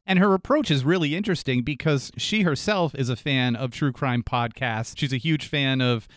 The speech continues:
the Obsessed Network shows. I mean, she's an even larger fan, obviously, of our shows. And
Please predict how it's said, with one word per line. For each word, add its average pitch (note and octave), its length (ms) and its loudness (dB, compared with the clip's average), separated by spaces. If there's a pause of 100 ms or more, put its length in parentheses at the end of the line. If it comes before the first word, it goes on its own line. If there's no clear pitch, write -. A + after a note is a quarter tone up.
the C3 120 0
Obsessed B2+ 380 -4
Network C3 360 -4
shows. B2 560 2
I A#2+ 40 -8
mean, G#2 160 -10
she's G#2 360 -10
an A2+ 140 -8
even A#2+ 280 -6
larger C#3 340 0
fan, G#2 360 -4
obviously, A#2 500 -6
of G#2 80 -6
our D3+ 220 -2
shows. G#2+ 500 -4
And B2+ 560 0